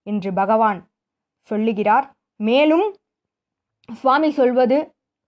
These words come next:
"ஒரு நாளை அன்பால் தொடங்கு, அன்பால் கழி,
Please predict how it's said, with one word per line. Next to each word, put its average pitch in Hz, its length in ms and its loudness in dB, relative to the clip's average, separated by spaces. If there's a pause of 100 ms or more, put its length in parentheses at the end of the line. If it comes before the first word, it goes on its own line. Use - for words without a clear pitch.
(120)
"ஒரு 240 320 2
நாளை 254 600 0
அன்பால் 262 560 0
தொடங்கு, 233 520 0
அன்பால் 240 680 -2 (380)
கழி, 277 540 2